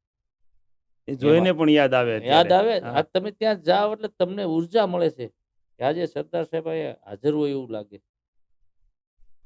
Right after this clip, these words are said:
Speaker 2: એટલે પ્રકૃતિનું પણ આપણે હારે કામ કરતું જવાનું છે.
Speaker 1: બરાબર.
Speaker 2: ક્યાંય પર્યાવરણને નુકસાની ન થાય, એ બધી કાળજી સાથે.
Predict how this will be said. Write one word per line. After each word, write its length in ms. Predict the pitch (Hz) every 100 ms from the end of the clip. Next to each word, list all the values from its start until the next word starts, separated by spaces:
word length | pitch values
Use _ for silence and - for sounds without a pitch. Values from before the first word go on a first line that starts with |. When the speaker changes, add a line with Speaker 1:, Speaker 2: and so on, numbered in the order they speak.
| - - - - - _ _ - - _ _ -
Speaker 2:
એટલે 220 | _ 143
પ્રકૃતિનું 640 | 160 156 156 185 202 208 196
પણ 120 | 185
આપણે 220 | 175 156
હારે 200 | 139 135
કામ 200 | 123 113
કરતું 320 | 110 101 98
જવાનું 380 | 101 98 90 92
છે. 140 | _ _ _ _ _ _
Speaker 1:
બરાબર. 220 | 85 120 101 120
Speaker 2:
ક્યાંય 160 | 120
પર્યાવરણને 680 | 117 113 123 135 135 139 131
નુકસાની 540 | 120 127 - 143 139
ન 160 | 143 139
થાય, 280 | - 131 127
એ 100 | 117
બધી 380 | 127 135 - 190
કાળજી 420 | 160 151 143 131
સાથે. 380 | 120 110 107